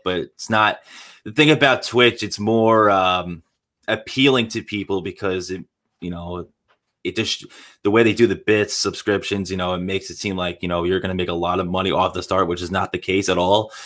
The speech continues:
uh, when it comes to streaming. I'm not a huge streamer at all, but I've been involved with Twitch. I've, you know, been involved with many other people there. I mean, Rectify Gaming has its own Twitch,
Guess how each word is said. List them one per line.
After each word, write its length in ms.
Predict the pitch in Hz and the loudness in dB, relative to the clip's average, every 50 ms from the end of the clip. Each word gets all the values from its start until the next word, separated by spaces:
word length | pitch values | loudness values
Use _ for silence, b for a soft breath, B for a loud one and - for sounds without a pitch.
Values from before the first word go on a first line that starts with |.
| B B B B | B B B B
uh, 160 | - - 90 | 2 2 4
when 120 | 90 92 | 4 2
it 120 | 92 87 - | 0 -2 0
comes 240 | 98 98 95 90 - | 0 0 0 0 -2
to 80 | 90 | -2
streaming. 400 | - - 95 95 95 98 104 104 | -2 -2 0 0 2 2 2 4
I'm 160 | 98 101 110 | 4 4 6
not 260 | 113 110 107 101 - - - | 6 6 6 4 2 2 4
a 180 | 95 95 92 | 4 4 4
huge 320 | 87 - 107 107 104 - - | 4 2 2 2 2 2 0
streamer 280 | - 101 101 101 101 | -2 -2 0 0 2
at 80 | 98 95 | 2 2
all, 200 | 95 101 104 104 | 4 4 4 4
but 100 | 104 98 | 2 2
I've 80 | 95 95 | 2 2
been 120 | 101 98 | 2 0
involved 420 | 95 90 82 82 90 92 95 92 | 0 -2 -2 -2 0 2 2 2
with 100 | 95 87 | 0 -2
Twitch. 360 | - - 98 95 92 - - 90 | -2 0 0 0 0 0 -2 -4
I've, 240 | 90 87 78 _ - - _ _ _ _ _ _ | -4 -4 -6 _ -20 -20 _ _ _ _ _ _
you 120 | - 76 | -14 -14
know, 180 | 64 55 52 _ _ - | -14 -14 -16 _ _ -10
been 120 | 92 95 | -8 -6
involved 240 | 95 92 98 95 87 | -2 0 2 2 2
with 100 | 92 73 | 0 -4
many 200 | 76 95 95 95 | -4 -2 -2 0
other 120 | 95 92 90 | 0 -2 -4
people 540 | - - 98 98 87 - 92 95 90 90 | -6 -4 -4 -4 -2 0 0 2 2 2
there. 380 | 87 92 92 92 98 107 107 107 B B B B B B | 2 2 2 4 4 4 2 0 B B B B B B
I 40 | 87 | -8
mean, 120 | 87 87 90 | -4 0 0
Rectify 380 | 95 92 - 90 90 98 95 | 0 0 -2 -2 0 0 2
Gaming 300 | 90 98 98 98 98 95 98 | 2 2 2 2 2 2 0
has 120 | 98 90 | 0 0
its 120 | 90 - 95 | 0 0 0
own 140 | 95 92 90 | 0 0 0
Twitch, 520 | - - 95 98 95 - - - - - | -2 2 2 2 2 0 -2 -8 -8 -6